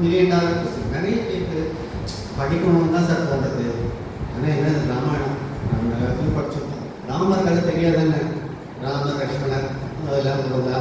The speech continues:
வளர்ந்தா, அது பிறகு காட்டுக்கு போனார், அது பிறகு சீதையை க-,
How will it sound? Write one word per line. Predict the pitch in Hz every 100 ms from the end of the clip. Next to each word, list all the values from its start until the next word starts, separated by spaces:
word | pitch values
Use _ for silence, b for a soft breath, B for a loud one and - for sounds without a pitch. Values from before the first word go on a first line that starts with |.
| 123
வளர்ந்தா, | 127 117 120 120
அது | - 127
பிறகு | 127 135 131
காட்டுக்கு | 131 131 147
போனார், | 120 120 120 - - - -
அது | 147 143 135
பிறகு | 139 -
சீதையை | - - - -
க-, | 123